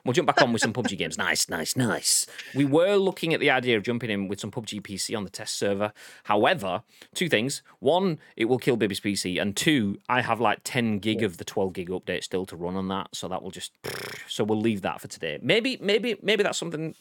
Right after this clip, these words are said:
Speaker 1: I can jump on tomorrow if Bibby's not around. I don't know what the plan is for Friday, but maybe, um,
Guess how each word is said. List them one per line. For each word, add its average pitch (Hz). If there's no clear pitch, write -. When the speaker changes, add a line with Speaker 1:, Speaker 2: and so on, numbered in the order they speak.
Speaker 1:
I -
can 139
jump 127
on 113
tomorrow 104
if 80
Bibby's 95
not 104
around. 120
I -
don't 113
know 98
what 95
the 82
plan 101
is 98
for -
Friday, 82
but 85
maybe, 110
um, 98